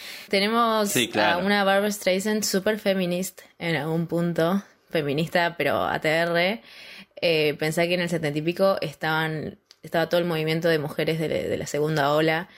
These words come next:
Speaker 1: Entonces, Barbra Streisand se ve muy impactada por todo esto como actriz,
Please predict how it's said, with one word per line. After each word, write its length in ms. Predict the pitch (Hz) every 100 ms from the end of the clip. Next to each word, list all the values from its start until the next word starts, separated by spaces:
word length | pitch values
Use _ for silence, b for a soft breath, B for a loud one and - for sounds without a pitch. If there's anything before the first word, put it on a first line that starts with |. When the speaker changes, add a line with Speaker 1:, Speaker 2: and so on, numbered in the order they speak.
| B B B B
Speaker 1:
Entonces, 680 | - 160 151 160 160 160 - -
Barbra 340 | 165 160 160
Streisand 500 | 156 170 170 165 -
se 220 | - 147 139
ve 180 | 151
muy 280 | 156 156 156
impactada 500 | 147 143 - 147 147
por 160 | 147 147
todo 180 | 151 151
esto 340 | 156 - 160
como 200 | 143 -
actriz, 680 | - - 175 180 196 208 -